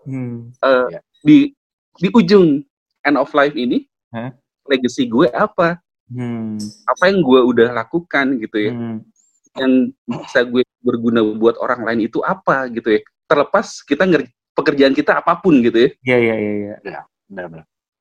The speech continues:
Speaker 2: Gitu
Speaker 1: Oke.
Speaker 2: sih.
Speaker 1: Mungkin karena itu kali ya. Mungkin juga keresahannya mungkin karena itu buka-, maksudnya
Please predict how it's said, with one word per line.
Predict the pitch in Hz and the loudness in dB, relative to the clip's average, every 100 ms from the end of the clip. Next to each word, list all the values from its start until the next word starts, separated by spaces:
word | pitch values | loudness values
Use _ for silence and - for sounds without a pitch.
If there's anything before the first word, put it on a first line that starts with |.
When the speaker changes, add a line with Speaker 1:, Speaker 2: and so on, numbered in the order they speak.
| _ _ _ - | _ _ _ -4
Speaker 2:
Gitu | 139 139 | 0 0
Speaker 1:
Oke. | |
Speaker 2:
sih. | 127 110 104 101 98 | -2 -4 -4 -4 -4
Speaker 1:
Mungkin | 120 127 202 | -2 0 0
karena | 190 170 170 175 | 2 0 0 2
itu | 185 196 208 | 2 4 2
kali | 160 143 123 | 2 2 4
ya. | 123 - _ _ _ _ _ | 2 0 _ _ _ _ _
Mungkin | 190 190 226 | -4 0 2
juga | 202 | 2
keresahannya | 180 170 - 185 208 | 2 -2 -2 -4 -2
mungkin | 190 196 | -4 -2
karena | 185 156 151 | -2 -2 -2
itu | 147 | -2
buka-, | 151 139 143 | -2 -2 0
maksudnya | 139 139 175 120 - | -2 2 0 0 -2